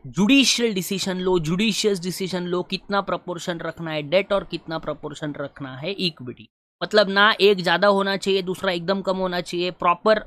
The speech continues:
उसका कॉम्बिनेशन रखो, and that is been explained by the concept of traditional approach। The last approach is M M approach। M M approach कहता है मॉडिग्लिनी मिलर अप्रोच। मॉडिग्लिनी मिलर अप्रोच बोलता है, ये सब साइड में रखो,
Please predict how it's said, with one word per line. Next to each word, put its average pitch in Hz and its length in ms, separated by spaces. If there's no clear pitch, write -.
उसका 190 280
कॉम्बिनेशन 185 680
रखो, 202 360
and 165 120
that 160 200
is 160 120
been 165 180
explained 165 440
by 131 220
the 143 120
concept 127 400
of 202 180
traditional 123 480
approach। 104 300
The 139 300
last 196 380
approach 190 300
is 185 160
M 156 120
M 190 280
approach। 196 300
M 165 180
M 190 180
approach 185 300
कहता 170 280
है 175 80
मॉडिग्लिनी 175 640
मिलर 185 300
अप्रोच। 180 400
मॉडिग्लिनी 190 580
मिलर 190 280
अप्रोच 185 300
बोलता 175 320
है, 180 160
ये 180 160
सब 185 160
साइड 170 280
में 190 120
रखो, 190 320